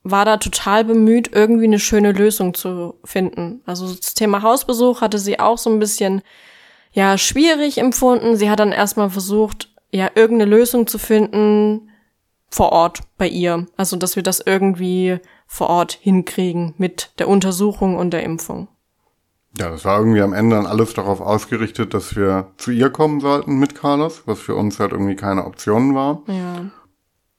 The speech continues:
Speaker 2: Sie kamen dann auch sehr schnell zu der neuen Gebührenordnung für Tierärzte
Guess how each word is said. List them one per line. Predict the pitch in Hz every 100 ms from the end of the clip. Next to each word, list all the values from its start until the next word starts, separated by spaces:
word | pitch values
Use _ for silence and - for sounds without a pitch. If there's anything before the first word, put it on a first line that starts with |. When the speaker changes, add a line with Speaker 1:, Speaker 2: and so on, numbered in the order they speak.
| _ _ -
Speaker 2:
Sie | 101
kamen | - 107 117
dann | 107 104
auch | 104 98
sehr | 101 110
schnell | - - 104 104 101 95
zu | - 107
der | 98 95 95 95 90
neuen | 98 95 92
Gebührenordnung | 92 98 92 92 95
für | 90 101
Tierärzte | 117 110 113 - 170 175